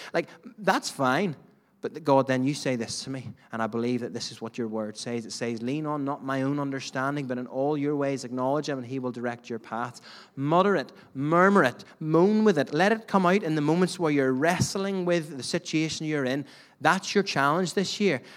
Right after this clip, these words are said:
I don't want to start another Bible study where we all just sit and read. No, murmur it, mutter it. Let it, uh, come out of your heart wherever you are, sitting on your own. Keep the presence of Jesus in front of you like the Israelites did with the ark, and meditate on that word,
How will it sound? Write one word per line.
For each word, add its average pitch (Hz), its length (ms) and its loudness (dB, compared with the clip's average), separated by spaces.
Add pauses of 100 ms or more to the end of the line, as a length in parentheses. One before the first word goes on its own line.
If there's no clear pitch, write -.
I 135 80 2
don't 185 160 6
want 190 120 4
to - 60 -4
start 175 240 2
another 143 180 0
Bible 165 340 4
study 190 300 2
where 151 120 2
we 147 100 2
all 151 120 4
just 147 180 -6
sit 175 120 -8
and 135 120 -6
read. 175 180 2
No, 165 80 -2 (180)
murmur 175 560 4
it, 123 220 -4
mutter 170 460 2
it. 120 220 -4
Let 170 220 -2
it, 175 100 -4 (320)
uh, 156 180 -8
come 165 220 -4
out 196 100 0
of 175 100 -2
your 160 120 -6
heart 151 340 -4
wherever 175 300 -2
you 170 180 0
are, 139 160 2 (180)
sitting 196 380 -2
on 180 160 -2
your 139 160 2
own. 165 260 0 (260)
Keep 190 180 0
the 143 60 0
presence 185 460 2
of 131 120 -8
Jesus 196 560 2
in 143 100 -2
front 180 300 0
of 180 100 0
you 208 140 2
like 143 180 2
the 143 100 2
Israelites 175 380 2
did 151 220 0
with 131 80 -4
the 123 100 2
ark, 160 340 4 (320)
and 139 400 -2
meditate 165 540 -2
on 139 220 -4
that 135 200 -4
word, 120 340 -4